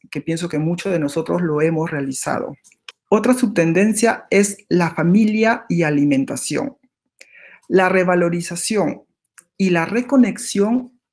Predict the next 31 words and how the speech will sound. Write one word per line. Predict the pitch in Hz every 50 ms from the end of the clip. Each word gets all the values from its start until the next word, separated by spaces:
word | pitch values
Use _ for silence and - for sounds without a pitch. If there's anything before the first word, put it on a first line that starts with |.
| _ _ _ _
con | - 170 160 165 170
nuestros | 196 214 208 214 220 220 208
seres | - 196 185 180 185 185 -
queridos | - 170 151 156 180 196 185 175 196 269 302 - - _ -
es | 175 175 165
lo | 190 185 185
que | - 151
muchos | 156 160 180 208 208 - 226 208
de | 196
nosotros | 170 156 - 175 170 175 180 180 - -
hemos | - 185 190 190 190 180
vivido | 175 160 156 175 185 175 170 165 170
en | 160 156 147
este | 147 147 - 170 -
confinamiento. | - 160 160 - 151 147 131 131 143 143 135 135 139 - - - - _ _ - - - - _
El | - 165 165
hecho | 180 202 - 240
de | 214 185
estar | 170 - - 190
confinados | 196 214 208 202 - 175 165 170 185 196 208 208 208
se | - 175 - - -
han | 190 196 208 208
solidificado | 208 - 190 165 165 151 156 151 - - 165 - 202 220 240 226 208
nuestras | 185 175 165 - 156 151 151
relaciones | 156 147 147 147 - 175 175 180 180 -
familiares, | 170 151 156 143 143 147 160 185 196 202 202 220 247 247 - - _
el | - 156 147 147 -
tiempo | - 190 208 214 202 233 214
de | 180 156
pasar | - - 135 143 - - 160 160 - - - _ _
más | - 151 151 151 170 208 254 285 247 196 - -